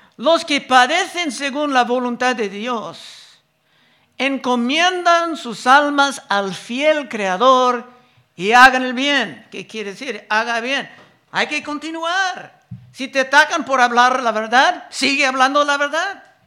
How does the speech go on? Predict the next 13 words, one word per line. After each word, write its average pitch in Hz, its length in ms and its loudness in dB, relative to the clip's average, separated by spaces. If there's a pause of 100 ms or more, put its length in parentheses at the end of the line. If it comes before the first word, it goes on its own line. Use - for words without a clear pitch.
(480)
Con, 240 400 -10
con 226 160 -4
ese, 277 340 -8
como 254 200 -10
esa 254 180 -12
hermana 277 480 -4
que 233 120 -10
está 254 560 -6 (560)
en 240 180 -6
Inglaterra, 247 1000 -2
enfrente 254 640 -6
de 233 100 -6
mezquitas, 269 880 -8